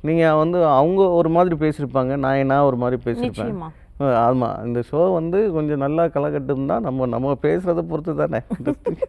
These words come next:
Speaker 2: <laughs>
Speaker 1: நம்ம
Speaker 2: அது வேற,
Speaker 1: இண்டஸ்ட்ரிக்கா
Speaker 2: நீங்க ஒரு
Speaker 1: பேசணும்.
Speaker 2: டவுட்டா வேற சொல்றது தான். எனக்கே பெரும் டவுட் ஏற்பட்ட ஒரு விஷயமா இருக்கு. எனக்கு புரியுது, ஒருத்தங்களை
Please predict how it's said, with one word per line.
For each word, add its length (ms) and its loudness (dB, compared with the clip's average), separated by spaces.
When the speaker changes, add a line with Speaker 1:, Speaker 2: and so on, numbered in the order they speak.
Speaker 2:
<laughs> 320 -14
Speaker 1:
நம்ம 160 2
Speaker 2:
அது 100 6
வேற, 120 8
Speaker 1:
இண்டஸ்ட்ரிக்கா 80 6
Speaker 2:
நீங்க 160 6
ஒரு 100 10
Speaker 1:
பேசணும். 120 8
Speaker 2:
டவுட்டா 540 10
வேற 200 12
சொல்றது 580 8
தான். 120 4
எனக்கே 440 6
பெரும் 320 8
டவுட் 280 10
ஏற்பட்ட 540 10
ஒரு 100 12
விஷயமா 420 8
இருக்கு. 260 4
எனக்கு 400 4
புரியுது, 480 6
ஒருத்தங்களை 380 6